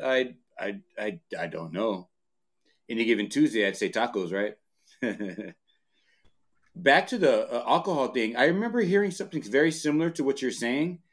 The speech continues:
And not only did, uh, people drink beer over water because the water wasn't clean, they even gave it to their children. You know, uh, I know in Europe and a lot of the Eastern Europe,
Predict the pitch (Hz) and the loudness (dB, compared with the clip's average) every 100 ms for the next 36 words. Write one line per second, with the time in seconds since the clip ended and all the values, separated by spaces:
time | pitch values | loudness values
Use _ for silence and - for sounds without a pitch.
0 | _ _ _ _ 135 131 120 113 - - | _ _ _ _ -2 0 0 -2 -12 -4
1 | 127 170 185 180 131 143 117 - _ _ | 0 2 2 0 2 2 2 -4 _ _
2 | 120 117 95 80 - _ - 160 160 143 | -6 -2 -2 -6 -14 _ -6 -4 0 -2
3 | 123 135 127 _ _ _ 156 120 139 165 | 0 -2 -4 _ _ _ 0 4 6 4
4 | 165 123 113 98 - 151 151 - 117 92 | 0 0 2 4 4 2 -2 -4 -4 -2
5 | 92 98 113 107 104 98 - 110 123 160 | 0 2 2 2 0 -2 -6 -4 -2 -2
6 | 175 - _ _ _ _ - 117 131 143 | -4 -12 _ _ _ _ -2 0 2 0
7 | 117 98 - 120 135 147 117 104 - - | -2 -6 0 2 2 0 -2 -2 -4 0
8 | 156 170 110 73 73 _ _ _ - 98 | 2 4 0 -6 -10 _ _ _ -6 -2
9 | 101 95 92 95 95 101 123 127 95 95 | 0 0 -2 -4 -2 0 2 0 -2 -2
10 | 113 120 107 - 98 98 101 98 101 120 | 0 2 2 0 -6 -2 -2 -2 -4 -6
11 | 120 117 104 98 92 | -6 -2 0 2 0